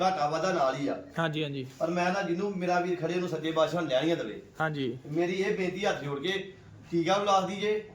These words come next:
Speaker 1: ਜੇ ਕੱਟੀ ਲੈ ਜੂ, ਬੂਥੀ ਬਣਾ ਲੈ, ਕਿਸੇ ਦਾ ਜੰਗ ਕਰ ਨਹੀਂ ਸਕਦੀ ਜਿਹੜੀ।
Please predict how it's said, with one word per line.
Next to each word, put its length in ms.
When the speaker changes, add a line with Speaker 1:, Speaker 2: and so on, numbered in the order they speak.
Speaker 1:
ਜੇ 60
ਕੱਟੀ 280
ਲੈ 120
ਜੂ, 80
ਬੂਥੀ 300
ਬਣਾ 120
ਲੈ, 80
ਕਿਸੇ 180
ਦਾ 120
ਜੰਗ 220
ਕਰ 180
ਨਹੀਂ 100
ਸਕਦੀ 160
ਜਿਹੜੀ। 240